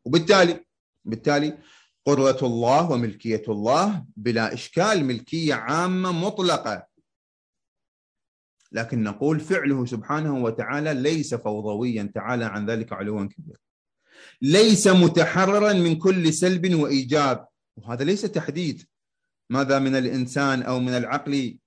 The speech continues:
على الله سبحانه وتعالى، وإنما هو أمر واقعي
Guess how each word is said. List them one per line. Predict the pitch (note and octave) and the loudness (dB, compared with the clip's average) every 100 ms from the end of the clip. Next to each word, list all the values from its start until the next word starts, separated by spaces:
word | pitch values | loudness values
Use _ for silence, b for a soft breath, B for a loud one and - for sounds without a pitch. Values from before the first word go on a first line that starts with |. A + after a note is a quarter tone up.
| _ A2 | _ -6
على | A#2+ | -4
الله | A#2+ C3 C3 | -2 -2 -2
سبحانه | B2 G#2+ B2+ B2+ A2+ | -4 -6 -4 -2 0
وتعالى، | A2 G2+ G2+ G#2+ | -2 -4 -4 -4
وإنما | A2 D3 D3 B2 A2 | -2 -2 -2 -2 -4
هو | B2+ C3 | -2 -2
أمر | - D#3+ C#3+ | -2 -2 -2
واقعي | C3 B2 B2 B2 A#2 C#3+ F#3 G#3+ B3+ C4 | -2 -2 -2 -2 -4 -2 0 0 0 -2